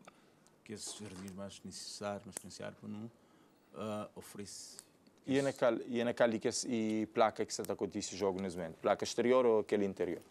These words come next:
Speaker 1: É, primeira volta acontece tudo na parte exterior,
Speaker 2: Uhum.
Speaker 1: mas já não tem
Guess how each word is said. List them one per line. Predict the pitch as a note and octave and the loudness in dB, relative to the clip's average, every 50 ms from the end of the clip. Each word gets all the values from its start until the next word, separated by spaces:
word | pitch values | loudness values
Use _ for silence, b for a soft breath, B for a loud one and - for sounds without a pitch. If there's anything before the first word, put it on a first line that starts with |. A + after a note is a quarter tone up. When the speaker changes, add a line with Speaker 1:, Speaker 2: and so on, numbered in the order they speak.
| - - - - - - | -20 -20 -20 -16 -10 -8
Speaker 1:
É, | A2+ A2+ A2+ G#2+ A2 G#2+ G#2+ G2+ - _ _ - | -6 -4 -4 -4 -4 -6 -6 -8 -10 _ _ -10
primeira | - B2 C3+ C#3+ C#3 C3+ | -6 -2 0 0 0 -2
volta | A#2 B2 C3 C3 C3 A2+ - C3+ | -2 0 0 0 0 0 -4 -10
acontece | - - C#3 A#2 - A2+ G#2+ - - | -10 -8 -10 -10 -10 -10 -14 -14 -12
tudo | - A2 G2+ A2+ | -12 -10 -6 -4
na | A2 A2 A2+ A2 G2+ | -4 -2 -2 -4 -6
parte | - - A2 G2+ G2 F#2+ G2 - _ - G#2+ G#2+ G#2 | -4 -4 -4 -2 -2 -4 -6 -12 _ -10 -10 -8 -8
exterior, | G2 - - - A#2 G#2+ G2 F#2 E2+ D#2+ - - - - - | -10 -10 -10 -10 -8 -6 -6 -6 -6 -8 -14 -18 -20 -20 -20
Speaker 2:
Uhum. | G2 F2+ G2 - | -18 -16 -8 -6
Speaker 1:
mas | G2 G2 F#2+ F2+ - | -4 -4 -4 -4 -6
já | G#2+ G#2+ | -4 -4
não | G#2 G2+ | -4 -4
tem | - - G#2+ G#2 G#2 G#2+ G#2+ G#2 G2+ G2 | -4 -6 -6 -4 -2 -4 -4 -4 -6 -8